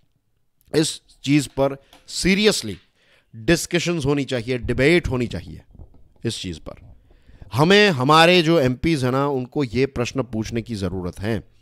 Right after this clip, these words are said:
कि भाई आप पार्लियामेंट में डिस्कशंस जो हैं वो क्यों नहीं हो रही है? और हर एक एमपी, हर एक एमपी को, देश के सभी लोगों को पूछने की ज़रूरत है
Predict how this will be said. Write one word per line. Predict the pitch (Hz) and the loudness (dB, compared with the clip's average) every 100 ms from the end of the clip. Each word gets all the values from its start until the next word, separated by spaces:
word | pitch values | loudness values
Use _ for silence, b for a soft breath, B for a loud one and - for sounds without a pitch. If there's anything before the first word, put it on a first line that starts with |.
| b b b b b b b | b b b b b b b
कि | 160 | 2
भाई | 190 220 | 6 8
आप | 208 - - - | 6 2 -12 -2
पार्लियामेंट | 127 135 175 185 175 156 | 2 4 6 6 4 2
में | 156 160 175 175 - - | 2 2 0 -4 -12 -16
डिस्कशंस | 113 139 - 156 156 147 | -12 -10 -8 -6 -6 -4
जो | 139 | -2
हैं | 127 | -2
वो | 135 123 | -4 -6
क्यों | - 120 | -6 -4
नहीं | 107 95 85 | -4 -6 -8
हो | 82 | -10
रही | 76 71 | -12 -12
है? | - - _ - | -16 -20 _ 2
और | 180 175 - | 2 2 -4
हर | 113 214 | -4 0
एक | 311 302 233 | 2 0 2
एमपी, | 160 143 - - | 0 -2 -8 -6
हर | 139 220 | 2 6
एक | 240 156 | 6 4
एमपी | 127 98 92 | -2 -4 -10
को, | - - _ _ _ _ - | -12 -20 _ _ _ _ -6
देश | 120 165 160 | 2 4 2
के | - | -2
सभी | 160 - 170 190 | -4 -2 2 2
लोगों | 151 135 | 2 0
को | 120 | -4
पूछने | 110 107 104 98 | -6 -8 -8 -10
की | 85 | -10
ज़रूरत | 80 80 78 | -10 -10 -14
है | - | -18